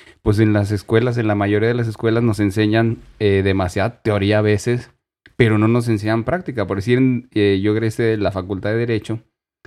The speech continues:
y pues ahí puros libros, ¿no? Estudiar y todo ese rollo, pero no tenemos ahorita creo que estaban construyéndose apenas como que un área como de juzgados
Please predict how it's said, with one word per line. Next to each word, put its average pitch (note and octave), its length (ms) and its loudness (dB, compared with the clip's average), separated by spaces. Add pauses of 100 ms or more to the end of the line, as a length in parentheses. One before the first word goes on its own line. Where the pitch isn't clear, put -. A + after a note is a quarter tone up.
(140)
y G#2 100 -4
pues A2+ 280 -4 (100)
ahí G#2 540 0 (100)
puros A2 240 -2
libros, A#2 440 0
¿no? A2+ 260 -2
Estudiar G#2 460 -2
y G#2 60 -4
todo A2+ 180 -2
ese G#2+ 180 -4
rollo, A#2 320 -2 (560)
pero G#2+ 920 4
no G#2 320 0
tenemos A#2 1080 0 (460)
ahorita A#2+ 420 0
creo B2 200 -2
que D3+ 100 -8
estaban C3 440 -2
construyéndose G#2+ 840 -6
apenas A2 680 -2
como F#2+ 320 -6
que F#2 360 -4 (120)
un G#2+ 220 -2
área G#2+ 380 -2
como F#2 260 -6
de F2+ 140 -6
juzgados F#2+ 800 -8